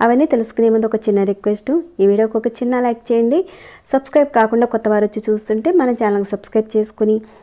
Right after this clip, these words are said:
బెల్ బటన్ ప్రెస్ చేసి all అనే నోటిఫికేషన్ని ఆన్లో పెట్టుకోండి. అలానే వీడియోని ఎండింగ్ వరకు చూడండి, చాలా ఇంపార్టెంట్ అయిన విషయాలన్నీ కూడా ఉన్నాయి. సరేనండి,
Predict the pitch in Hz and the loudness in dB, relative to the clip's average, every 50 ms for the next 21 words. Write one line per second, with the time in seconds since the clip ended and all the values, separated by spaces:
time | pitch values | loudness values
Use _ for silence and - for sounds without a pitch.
0 | - _ 226 214 247 254 254 285 285 311 294 262 254 226 214 220 - 214 208 208 | -12 _ -2 0 2 2 2 2 2 2 0 0 0 -2 -4 -2 -2 -2 -2 -2
1 | - - 220 214 220 220 - - 208 208 214 214 220 226 233 233 226 214 202 214 | -2 -2 -2 -2 -4 -8 -10 -4 -2 0 2 2 2 2 0 0 0 -2 -4 -4
2 | 208 208 - 214 208 202 - 220 214 240 330 370 - - - - 190 190 190 190 | -10 -6 -4 -4 -4 -2 -4 -4 -4 -4 -4 -6 -10 -14 -12 -8 -6 -4 -4 -6
3 | 190 190 180 - - - 208 190 196 202 202 - _ _ - - - - - - | -8 -10 -12 -12 -14 -14 -12 -10 -10 -12 -14 -16 _ _ -20 -20 -20 -20 -20 -8
4 | - 208 208 220 240 302 302 262 254 254 302 302 277 240 233 247 240 233 226 220 | -4 0 2 2 2 2 2 2 2 2 2 2 2 2 2 2 2 2 0 0
5 | 220 240 226 - 220 214 214 214 220 233 226 - - 220 208 202 220 254 - - | 0 -2 -4 -2 -4 -2 -2 -2 -4 -6 -8 -10 -10 -6 -4 -2 -2 -2 -2 -4
6 | 202 196 - 220 220 214 - 214 208 214 214 208 208 214 208 202 - - 202 202 | -6 -4 -2 -2 -2 0 -2 -2 -2 -2 -2 -2 0 -2 -2 -2 -2 -4 -4 -2
7 | 196 196 196 196 196 - 202 208 202 196 196 196 233 349 508 - - - - - | -2 -2 -4 -4 -4 -6 -6 -4 -4 -4 -4 -2 -2 -2 -4 -6 -10 -20 -20 -20
8 | - - _ _ _ - - - _ _ - 240 240 262 269 269 262 247 254 311 | -20 -20 _ _ _ -20 -20 -20 _ _ -2 0 0 2 2 0 0 0 -2 -2